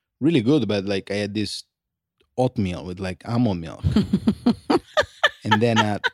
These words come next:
Speaker 1: at lunch, I
Speaker 2: <laughs>
Speaker 1: had a mixed salad pouch.
Speaker 2: Okay, well, that was extreme. You also go
Speaker 1: And
Speaker 2: extreme
Speaker 1: then,
Speaker 2: when you
Speaker 1: no,
Speaker 2: get
Speaker 1: no,
Speaker 2: home.
Speaker 1: but let me finish, let me finish. But it's like, if I <laughs> share this with friends,
Speaker 2: Yeah.
Speaker 1: they would be like, "Uh-huh,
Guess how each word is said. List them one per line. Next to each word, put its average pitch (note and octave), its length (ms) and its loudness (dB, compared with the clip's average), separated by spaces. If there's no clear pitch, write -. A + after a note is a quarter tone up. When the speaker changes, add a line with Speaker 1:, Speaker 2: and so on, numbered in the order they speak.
Speaker 1:
at A#2 120 -4
lunch, A#2 720 0
I G4 380 0
Speaker 2:
<laughs> - 120 2
Speaker 1:
had A3 120 0
a G#2 100 -2
mixed A#2 680 0
salad G2+ 600 -2
pouch. A2 800 0
Speaker 2:
Okay, E3+ 180 4
well, E3+ 120 6
that F#3 140 6
was F3 140 4
extreme. - 520 -6
You A3 140 4
also B3+ 220 2
go E4 160 2
Speaker 1:
And D#4+ 60 2
Speaker 2:
extreme F3+ 300 2
Speaker 1:
then, F4+ 80 4
Speaker 2:
when F4 100 4
you C#4 80 4
Speaker 1:
no, - 60 6
Speaker 2:
get G3 80 6
Speaker 1:
no, G3+ 60 6
Speaker 2:
home. F#3 100 4
Speaker 1:
but D3 160 4
let D#3 100 4
me F3+ 100 4
finish, D#3+ 280 4
let A2+ 100 2
me D3 60 2
finish. D3 340 0
But B2+ 260 2
it's C3 300 0
like, B2+ 560 2
if - 220 -2
I - 120 -2
<laughs> - 0 -
share - 400 2
this B2+ 420 2
with A2 160 0
friends, G#2+ 680 0
Speaker 2:
Yeah. - 180 -10
Speaker 1:
they D#3+ 140 4
would A#2 140 4
be A2 60 0
like, F#2+ 180 -2
"Uh-huh, A2+ 240 -2